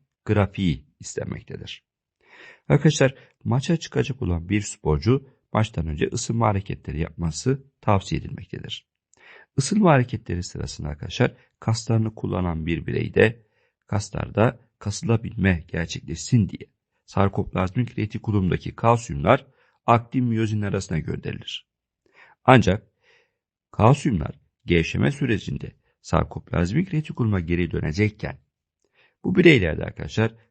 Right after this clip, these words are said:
kalsiyumların hepsi geri dönmemektedir. Bu durumda her kasılmada daha fazla kas birimi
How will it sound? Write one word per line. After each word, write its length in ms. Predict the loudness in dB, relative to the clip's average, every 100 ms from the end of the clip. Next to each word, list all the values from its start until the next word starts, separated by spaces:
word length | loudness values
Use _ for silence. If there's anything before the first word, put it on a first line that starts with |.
| _
kalsiyumların 640 | -2 -2 -2 -2 0 0
hepsi 720 | -2 -2 -2 -2 -2 -2 -2 _ _ _ _
geri 360 | 4 4 2 -6 _
dönmemektedir. 960 | 4 4 0 -12 -16 -18 -16 -18 -20 _ _ _ _ _
Bu 160 | 6 6
durumda 540 | 4 0 -4 -6 -6 _ _ _ _
her 400 | 4 4 4 -2
kasılmada 580 | -6 -6 -6 -8 -8 -14 _ _ _ _ _ _ 2
daha 280 | 4 4
fazla 400 | 2 -4 -4 -6 -8
kas 360 | -2 -2 -2 -6
birimi 520 | -4 0 2 2 0